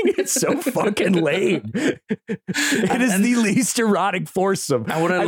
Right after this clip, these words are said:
Speaker 1: mean,
Speaker 2: about all
Speaker 1: it's
Speaker 2: of
Speaker 1: in
Speaker 2: this
Speaker 1: the title. You gotta fucking deliver on a
Speaker 2: <laughs>
Speaker 1: foursome,
Speaker 2: You,
Speaker 1: right?
Speaker 2: you'd think. I mean, they're, they're numerically, they, they do it. Uh, yeah, I, I, other thing I like about him, I, I guess it's,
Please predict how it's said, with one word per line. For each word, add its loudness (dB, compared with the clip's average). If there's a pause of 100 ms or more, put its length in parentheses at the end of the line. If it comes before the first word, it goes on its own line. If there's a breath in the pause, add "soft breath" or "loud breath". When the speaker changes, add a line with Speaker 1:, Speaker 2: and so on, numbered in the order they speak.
Speaker 1:
mean, 2
Speaker 2:
about 0
all 2
Speaker 1:
it's 0
Speaker 2:
of 2
Speaker 1:
in 2
Speaker 2:
this 0
Speaker 1:
the 0
title. 2
You 2
gotta 2
fucking 0
deliver 2
on 0
a -2
Speaker 2:
<laughs> -4
Speaker 1:
foursome, 0
Speaker 2:
You, 2
Speaker 1:
right? 2
Speaker 2:
you'd 0
think. -2
I -2
mean, 0
they're, 0
they're -4
numerically, 0
they, 0
they 0
do 2
it. -2 (480 loud breath)
Uh, 2 (260 loud breath)
yeah, 0 (120)
I, -2 (140)
I, -2
other 0
thing 0
I 0
like -2
about 0
him, 0
I, -2
I -4
guess -2
it's, -2